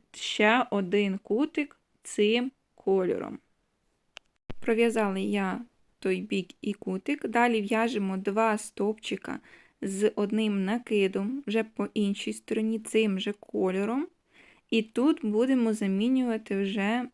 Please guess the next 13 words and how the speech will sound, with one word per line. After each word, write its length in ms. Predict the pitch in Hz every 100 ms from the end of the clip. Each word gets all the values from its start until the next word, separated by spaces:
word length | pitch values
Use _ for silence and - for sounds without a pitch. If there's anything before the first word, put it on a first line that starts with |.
| _
на 260 | 208 202 214
колір 420 | - 208 226 220
нашого 560 | 196 196 214 202 196 196
серця. 640 | - 214 190 190 - 226 233 _ - - _ _
Під'єднуємо 840 | 220 208 214 226 208 196 196 202 220
ниточку 840 | 226 208 196 226 - - 302 311 -
і 180 | 254 262
пров'язуємо 1040 | - 220 208 208 233 240 226 214 208 202 196
цим 520 | - 220 208 190 240
кольором 640 | - 202 196 196 226 269 359 - _ - - - _
сім 540 | - - 233 254 311
стовпчиків 880 | 311 - 220 233 - - 233 247 247
з 140 | -